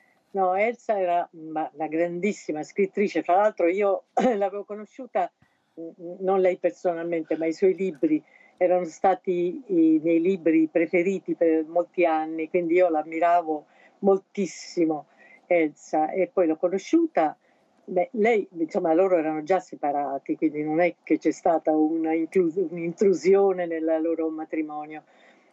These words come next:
E Elsa è sempre stata gentilissima con me, è sempre stata molto affettuosa, e, e, beh, mi invitava sempre alle sue feste di Natale, lei gli piaceva fare la pesca, si pescavano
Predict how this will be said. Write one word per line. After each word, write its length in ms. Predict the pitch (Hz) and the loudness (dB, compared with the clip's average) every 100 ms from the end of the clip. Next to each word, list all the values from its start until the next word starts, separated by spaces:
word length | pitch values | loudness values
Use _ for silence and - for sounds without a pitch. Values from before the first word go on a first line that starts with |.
| _ _ | _ _
E 300 | 226 240 240 | 0 2 2
Elsa 260 | 254 - | 0 -2
è 20 | 226 | -4
sempre 240 | 247 226 | -4 -6
stata 260 | 202 214 202 | -8 -8 -6
gentilissima 760 | 196 180 185 185 - 170 147 | -6 -6 -8 -10 -6 -4 -2
con 200 | - 160 | -2 -4
me, 280 | 160 156 - | -4 -12 -14
è 40 | 190 | -12
sempre 280 | - 175 | -4 -4
stata 240 | - 185 185 | -2 -2 0
molto 280 | 185 175 185 | -2 -2 -4
affettuosa, 800 | - 175 - 196 175 170 156 151 _ _ _ _ _ - | -4 -6 2 2 4 2 0 -2 _ _ _ _ _ -6
e, 800 | 208 185 175 175 165 165 160 160 170 165 233 233 | 2 4 4 2 2 4 4 2 -2 -12 -12 -10
e, 300 | 214 170 165 | -2 0 0
beh, 320 | 151 180 180 175 | 2 2 2 0
mi 200 | 165 190 | 2 2
invitava 500 | 170 180 170 180 170 | 2 -2 2 2 2
sempre 500 | - 185 165 - 175 | 2 0 0 0 2
alle 200 | 170 170 | 2 -2
sue 160 | - 175 | -2 -2
feste 480 | - 175 - - | 0 0 -2 -6
di 440 | 165 170 165 165 160 | -2 0 0 0 -2
Natale, 640 | 165 165 180 170 165 170 | -4 0 0 2 2 2
lei 160 | 170 175 | 2 0
gli 80 | 165 | 0
piaceva 380 | 175 160 180 | -2 0 -2
fare 220 | 160 170 170 | 0 0 2
la 180 | 165 - | 0 0
pesca, 540 | 185 185 - - 180 | -2 -2 -8 -2 -2
si 140 | 160 | -2
pescavano 800 | 190 170 156 - 180 170 165 165 | -4 -6 -4 0 2 2 -2 -6